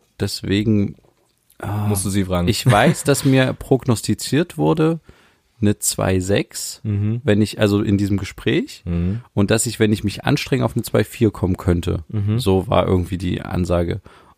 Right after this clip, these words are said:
Speaker 1: Und dann habe ich mich angestrengt, habe aber ziemlich verrissen, vor allen Dingen in Englisch halt auch, habe ich richtig reingehauen. Das war
Speaker 2: Nicht gut.
Speaker 1: Ja, das war richtig blöd.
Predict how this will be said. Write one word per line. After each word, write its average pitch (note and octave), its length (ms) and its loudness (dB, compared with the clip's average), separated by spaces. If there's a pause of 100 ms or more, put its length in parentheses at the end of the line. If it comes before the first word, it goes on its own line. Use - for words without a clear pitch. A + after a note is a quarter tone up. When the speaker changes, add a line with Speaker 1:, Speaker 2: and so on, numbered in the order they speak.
Speaker 1:
Und F#2+ 260 0
dann F#2+ 320 2 (160)
habe G#2+ 160 0
ich A#2 80 -2
mich B2 160 -2
angestrengt, A#2 400 0
habe G#2 180 -2
aber G2 240 2
ziemlich G#2 360 0
verrissen, G2+ 480 -2
vor - 160 -2
allen G2 140 4
Dingen F#2+ 180 4
in F#2 40 -2
Englisch A2+ 360 0
halt A2+ 120 0
auch, A2 140 -2
habe F#2+ 160 -4
ich - 220 -12
richtig A2 560 -6
reingehauen. G#2 680 2
Das G2 200 -8
war G2 400 -2 (160)
Speaker 2:
Nicht G#2 200 -2
gut. G#2+ 280 -2 (280)
Speaker 1:
Ja, F2 320 -6 (340)
das - 160 -8
war E2+ 140 0
richtig - 320 -8
blöd. B2 260 4